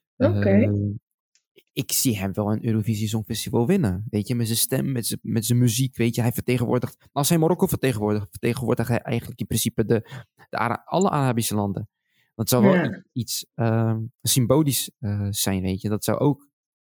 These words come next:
Speaker 2: soort van Europa maken, om het zo te zeggen. Ondanks
Speaker 1: Ja.
Speaker 2: dat de verschillende etniciteiten, nationaliteiten die alsnog bij elkaar, eh,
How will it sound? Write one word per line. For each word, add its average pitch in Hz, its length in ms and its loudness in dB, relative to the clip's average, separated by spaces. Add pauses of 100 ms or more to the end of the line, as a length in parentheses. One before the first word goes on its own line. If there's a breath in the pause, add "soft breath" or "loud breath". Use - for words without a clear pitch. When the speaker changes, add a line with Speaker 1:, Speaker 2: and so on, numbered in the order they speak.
(100)
Speaker 2:
soort 123 200 -6
van 117 240 -2
Europa 120 440 2
maken, 104 420 -2
om 98 100 -4
het 95 100 -4
zo 98 100 -2
te 98 140 -6
zeggen. 90 380 -4 (280)
Ondanks - 280 4
Speaker 1:
Ja. 113 80 2
Speaker 2:
dat - 100 -6
de - 80 -4 (100)
verschillende 117 560 0 (340 loud breath)
etniciteiten, 113 720 0
nationaliteiten 113 680 0
die 110 200 -4
alsnog - 600 -2
bij 110 100 0
elkaar, 110 560 -2 (280 soft breath)
eh, 101 120 -2